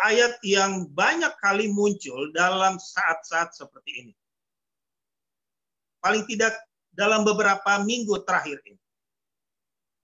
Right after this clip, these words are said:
Ayat yang saya maksudkan adalah Mazmur sembilan puluh satu ayat tiga.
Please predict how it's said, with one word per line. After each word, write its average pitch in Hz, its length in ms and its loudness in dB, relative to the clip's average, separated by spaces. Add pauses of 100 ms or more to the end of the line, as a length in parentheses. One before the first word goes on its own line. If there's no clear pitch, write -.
(220)
Ayat 277 320 0
yang 226 160 -2
saya 214 200 -4
maksudkan 202 520 -6
adalah 185 360 0
Mazmur 226 360 -6
sembilan 185 560 -6
puluh 180 160 -10
satu 151 480 -6
ayat 156 240 -2
tiga. 127 320 -12